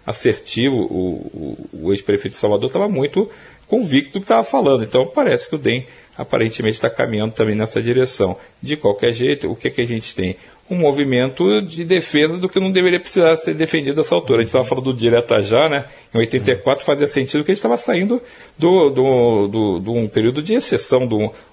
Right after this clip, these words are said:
um período de ditadura. Agora a gente tem eleições que os presidentes são eleitos democraticamente. E apesar disso, e a gente tá tendo que defender a democracia, falar todo dia,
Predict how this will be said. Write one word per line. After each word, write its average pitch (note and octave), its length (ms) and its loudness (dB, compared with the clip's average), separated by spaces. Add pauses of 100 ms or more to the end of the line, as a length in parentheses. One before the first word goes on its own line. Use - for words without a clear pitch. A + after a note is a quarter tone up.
um A#2 40 -6
período A2+ 260 2
de C3+ 100 -10
ditadura. A#2+ 640 2 (240)
Agora A2+ 540 4
a A#2+ 60 4
gente - 200 -6
tem D3+ 200 -2
eleições G#3+ 640 0
que F4 300 2
os F3 180 2
presidentes C#3 340 -2
são D4 100 2
eleitos D4 520 2 (340)
democraticamente. D#3+ 1080 0
E B2+ 60 6
apesar D3 420 4
disso, C3+ 480 0
e F#2+ 300 -4 (100)
a C3+ 80 -2
gente B2 220 -2
tá - 100 0
tendo B2 260 -2
que D3 140 -2
defender C#3+ 440 0
a - 20 4
democracia, A#2+ 640 -2
falar A2+ 220 0
todo B2+ 300 0
dia, A2+ 260 0